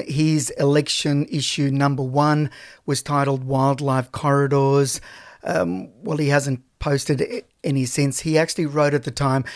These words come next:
"Shortly after putting up that post, I've been attacked really badly in the last twenty-four hours for staying true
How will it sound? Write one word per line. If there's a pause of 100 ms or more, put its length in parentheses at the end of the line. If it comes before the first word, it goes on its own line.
(140)
"Shortly
after
putting
up
that
post, (360)
I've
been
attacked
really
badly
in
the
last
twenty-four
hours (340)
for
staying
true